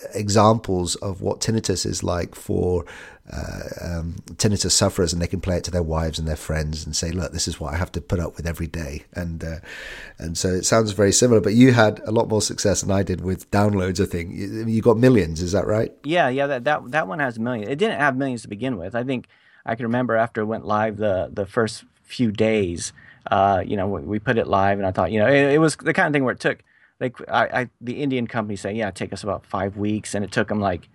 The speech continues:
Speaker 2: like, eight or, you know, eight or ten. And, uh, yeah, and finally when it went live, I was kinda like,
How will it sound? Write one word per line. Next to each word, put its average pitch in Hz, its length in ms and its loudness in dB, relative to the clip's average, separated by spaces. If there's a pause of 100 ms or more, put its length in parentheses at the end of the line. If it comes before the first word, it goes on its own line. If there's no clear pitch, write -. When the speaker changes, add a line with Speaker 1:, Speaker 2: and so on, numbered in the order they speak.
(400)
Speaker 2:
like, 98 300 -2
eight 110 320 0
or, 95 320 -2
you 107 80 -2
know, 95 120 -2 (380)
eight 117 180 0
or 101 80 2
ten. 104 400 2
And, 120 280 4
uh, 113 200 8 (280)
yeah, 117 180 2
and 120 120 2
finally 151 220 2
when 135 120 2
it 123 40 0
went 117 180 -2
live, 110 300 2
I 120 60 2
was 135 120 -2
kinda 170 200 2
like, 117 180 0